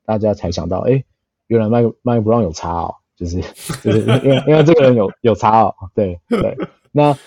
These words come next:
Speaker 2: 因为，
Speaker 1: 其实
Speaker 2: 因为你已经经过太多教练了，right？你们已经经过
Speaker 1: 对，对，对，对，所以，对啊。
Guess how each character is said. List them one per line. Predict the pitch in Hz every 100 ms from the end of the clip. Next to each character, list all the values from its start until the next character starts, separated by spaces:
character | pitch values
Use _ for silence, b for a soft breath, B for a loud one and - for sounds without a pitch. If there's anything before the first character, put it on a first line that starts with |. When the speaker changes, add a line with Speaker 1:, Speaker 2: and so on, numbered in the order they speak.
| 160
Speaker 2:
因 | 190
为， | 196 180
Speaker 1:
其 | 180
实 |
Speaker 2:
因 | 208
为 | 185
你 |
已 | 160
经 | 196
经 | 214 220
过 | 226 214
太 | - 208 175
多 | 175 165
教 | 185 135
练 | 131 127
了， | 113
right？ | 117 127
你 | 143
们 | 135 165
已 |
经 |
经 | 170
过 |
Speaker 1:
对， |
对， | 175 165 160
对， | 156
对， |
所 | 139 147
以， | 139 - _
对 | 117
啊。 | 113 104